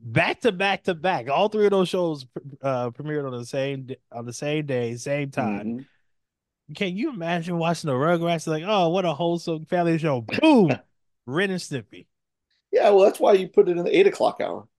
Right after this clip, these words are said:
Speaker 1: Yeah, I'm s-
Speaker 2: Presumably the kids are going to sleep by
Speaker 1: Mm-hmm.
Speaker 2: eight. So speaking of Doug and Rugrats,
Speaker 1: Yes.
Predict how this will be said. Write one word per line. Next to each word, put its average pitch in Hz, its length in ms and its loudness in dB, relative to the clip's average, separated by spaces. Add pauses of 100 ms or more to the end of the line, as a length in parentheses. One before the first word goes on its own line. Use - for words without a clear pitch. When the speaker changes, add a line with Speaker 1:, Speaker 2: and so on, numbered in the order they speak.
(160)
Speaker 1:
Yeah, 180 140 -20
I'm 175 240 -8
s- - 360 -20 (300)
Speaker 2:
Presumably 160 640 6
the 139 100 2
kids 135 420 0
are 123 80 -6
going 123 220 -4
to 127 80 -8
sleep 127 300 -6 (120)
by 113 140 -6
Speaker 1:
Mm-hmm. 143 140 -12
Speaker 2:
eight. 139 260 -12 (1400)
So - 160 8
speaking 196 400 2
of 147 160 -2
Doug 151 240 6
and 131 100 2
Rugrats, - 560 2
Speaker 1:
Yes. 90 560 -14